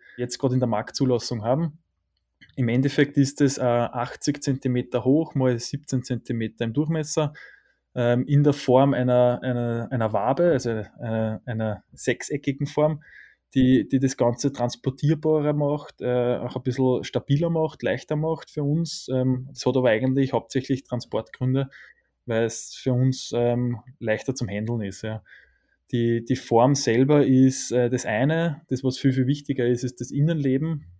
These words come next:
Ähm, das ist, äh, technisch hochoptimiert mit unserem patentierten Nanomaterial, äh, also dem Schwamm, wie wir vorher gesagt haben,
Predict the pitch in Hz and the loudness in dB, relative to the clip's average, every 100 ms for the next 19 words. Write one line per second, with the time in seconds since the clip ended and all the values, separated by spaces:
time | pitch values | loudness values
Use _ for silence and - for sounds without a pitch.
0 | - 123 120 123 123 127 131 123 - 123 | -10 -6 -4 -2 -4 -2 -2 -2 -4 -4
1 | 117 113 - 120 - 143 131 - - - | -4 -2 -4 -4 -2 -2 -2 -8 -14 -20
2 | _ - 147 143 135 - 123 127 156 160 | _ 2 4 4 -2 0 0 0 0 -2
3 | - 131 127 131 - 135 131 135 - 113 | -4 0 0 -2 -6 -2 0 0 0 -2
4 | - 127 131 131 135 117 104 139 131 127 | 0 -2 -2 -2 0 0 2 2 2 0
5 | 123 110 107 120 131 131 123 110 117 - | -4 -2 2 2 0 -2 -6 -6 -8 -6
6 | 113 107 - - 104 139 151 139 139 135 | -6 -8 -12 -12 -6 -4 -2 -2 -2 -2
7 | 127 - 127 - 131 | -6 -6 -8 -4 -4